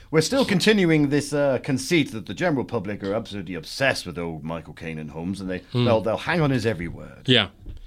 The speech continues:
Speaker 2: They're
Speaker 1: They
Speaker 2: not
Speaker 1: love
Speaker 2: interested.
Speaker 1: him. No matter what he says, they'll just take it as par.
Speaker 2: They're not interested in old Watson, are
Speaker 1: No,
Speaker 2: they?
Speaker 1: poor old Watson's still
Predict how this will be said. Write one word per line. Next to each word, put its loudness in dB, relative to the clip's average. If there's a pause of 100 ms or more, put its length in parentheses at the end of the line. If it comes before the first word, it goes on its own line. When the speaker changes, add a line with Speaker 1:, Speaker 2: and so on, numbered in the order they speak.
(200)
Speaker 2:
They're 6
Speaker 1:
They 10
Speaker 2:
not 8
Speaker 1:
love 10
Speaker 2:
interested. 0
Speaker 1:
him. -6
No 0
matter 6
what 8
he 2
says, 2 (360)
they'll 2
just -6
take 0
it -2
as -6
par. -12 (220)
Speaker 2:
They're 6
not 6
interested 0
in 2
old 2
Watson, -6
are -4
Speaker 1:
No, -4
Speaker 2:
they? -12
Speaker 1:
poor 0
old -2
Watson's -2
still 2